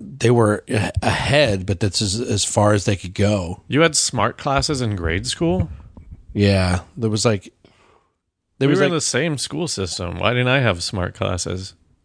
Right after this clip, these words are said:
Speaker 1: Uh, well, they had special programs where they, our, our elementary school called it Glow, but you'd get together and then, like
Speaker 2: Oh, we called it Tag. We had that.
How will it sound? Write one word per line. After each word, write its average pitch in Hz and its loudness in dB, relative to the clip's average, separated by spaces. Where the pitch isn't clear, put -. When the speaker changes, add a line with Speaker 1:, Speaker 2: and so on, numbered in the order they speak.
Speaker 1:
Uh, 135 2
well, 147 -2
they 165 2
had 165 2
special 147 0
programs 113 2
where 98 0
they, 98 -2
our, 160 2
our 160 2
elementary 127 2
school 110 2
called 113 0
it 98 -6
Glow, 101 2
but 92 -6
you'd 101 -4
get 123 0
together 101 2
and 95 0
then, 95 -6
like 123 2
Speaker 2:
Oh, 117 4
we 131 2
called 175 2
it 113 -2
Tag. 87 -2
We 98 2
had 87 0
that. 90 -12